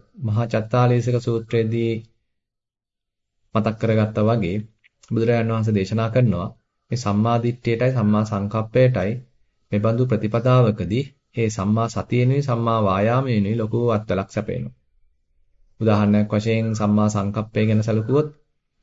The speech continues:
ඒ නිවැරදි සංකල්පනා මොනවද, වැරදි සංකල්පනා මොනවද කියන ඒ අවබෝධය ලැබිලා, ලැබිලා තියෙන්නේ සම්මා දිට්ඨිය හරහා.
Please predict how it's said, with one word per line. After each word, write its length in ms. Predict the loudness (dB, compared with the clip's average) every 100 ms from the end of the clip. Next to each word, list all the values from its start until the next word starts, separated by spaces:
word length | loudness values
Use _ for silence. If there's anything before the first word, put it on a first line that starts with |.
| _
ඒ 100 | 2
නිවැරදි 380 | 4 4 2 0
සංකල්පනා 640 | 0 0 0 -2 -2 0 0
මොනවද, 420 | 0 0 0 0
වැරදි 300 | 0 0 0
සංකල්පනා 640 | -2 -2 -2 -2 -2 -2 0
මොනවද 340 | 0 -2 -2
කියන 300 | -2 2 4 4 2
ඒ 180 | 0 -2
අවබෝධය 600 | 0 0 2 4 4 2 0 -2 -8 _ _ _
ලැබිලා, 340 | 0 2 2 0 -2
ලැබිලා 360 | -4 -2 0 0
තියෙන්නේ 340 | 2 2 0
සම්මා 340 | -2 -2 -2 0
දිට්ඨිය 340 | -2 0 0
හරහා. 340 | 0 -4 -10